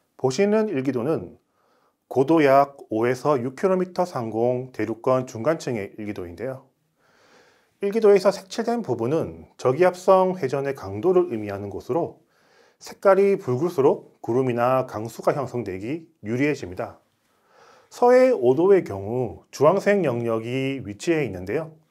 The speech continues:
중국 쪽의 주황색 영역이 계속해서 유입되기 때문에 날씨가 나빠질 것으로 알 수 있습니다.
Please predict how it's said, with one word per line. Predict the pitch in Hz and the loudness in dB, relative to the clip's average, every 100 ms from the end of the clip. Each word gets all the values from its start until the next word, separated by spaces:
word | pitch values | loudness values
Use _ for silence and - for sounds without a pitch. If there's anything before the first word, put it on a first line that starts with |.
| _ _ _ _ | _ _ _ _
중국 | - 165 202 | -6 -2 0
쪽의 | 220 202 196 196 196 | 4 6 8 8 6
주황색 | 135 139 160 160 160 | 2 0 0 -2 -2
영역이 | 123 104 107 170 131 90 _ _ _ _ _ - | -2 -2 -4 -2 -4 -6 _ _ _ _ _ -18
계속해서 | 98 131 - 113 143 147 113 | -10 -8 -6 0 0 0 -2
유입되기 | 165 185 143 131 147 | -2 0 -2 -2 -4
때문에 | 107 95 139 123 - - | -8 -6 -6 -6 -10 -12
날씨가 | 101 - 110 117 120 | -10 -6 2 2 2
나빠질 | 98 92 165 156 - | -2 -4 -4 -4 -4
것으로 | 101 - 107 156 156 _ _ _ | -8 -4 -2 -2 -2 _ _ _
알 | - 98 | -12 -10
수 | - | -8
있습니다. | 139 - 123 90 87 | -8 -8 -8 -8 -12